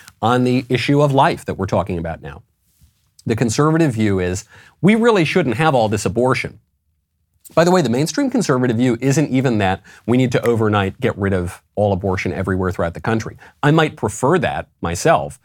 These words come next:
but that's not, the mainstream view is send it back to the states, right? That's what, that's what you see in Justice Alito's leaked opinion.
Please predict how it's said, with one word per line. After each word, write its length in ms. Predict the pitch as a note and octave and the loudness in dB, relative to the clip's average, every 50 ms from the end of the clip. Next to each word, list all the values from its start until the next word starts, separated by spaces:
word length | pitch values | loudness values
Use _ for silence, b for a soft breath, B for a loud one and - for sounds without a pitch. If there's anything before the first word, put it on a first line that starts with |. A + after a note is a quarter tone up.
| b b b | b b b
but 100 | C#3 C3 | -2 0
that's 160 | E3+ E3 - | 0 0 0
not, 240 | B2+ B2 D3 D3 - | 2 2 2 0 0
the 60 | A2 | 0
mainstream 360 | A#2+ C#3+ G3+ A3 - E3 B2 | 0 2 2 2 2 0 2
view 120 | A2 A2 G2+ | 2 0 0
is 100 | F#2+ - | 0 0
send 180 | - A#2+ A#2 | 0 -2 0
it 40 | G#2 | 0
back 200 | G2+ G2+ F#2 F#2+ - | 0 0 0 0 -2
to 60 | G2+ | -6
the 60 | A2 | -8
states, 480 | - - G#3+ - - - - - - _ | -4 -2 -2 -2 -2 -6 -10 -16 -14 _
right? 180 | - G#2 A2 G#2+ | -2 -2 0 0
That's 180 | A#2+ A#2 - - | 0 -2 0 0
what, 180 | C3+ B2 B2+ | 0 0 0
that's 200 | - C#3+ C#3 - | 0 -2 0 2
what 180 | D#3+ D#3+ D#3+ - - _ _ _ _ _ _ | 0 0 0 -2 -10 _ _ _ _ _ _
you 140 | C3 C3+ C3 | 0 0 0
see 220 | B2+ - C#3+ C#3+ | 2 2 2 2
in 160 | C#3 B2+ A#2+ | 2 2 0
Justice 360 | A#2 C3+ C3 B2+ - - B2+ A2+ | 0 0 -2 -2 -2 -4 -4 -2
Alito's 560 | A2 G#2+ A2 A2 A2+ G#2+ G#2+ A2 A2 - b b b b b b | 0 0 0 2 2 2 0 0 -2 -4 b b b b b b
leaked 320 | G2 G#2 B2 C3 B2+ - | -2 0 0 0 -2 -4
opinion. 420 | B2 G#2 - F#3 G3+ F3 - - | -6 -2 -2 0 0 -2 -4 -6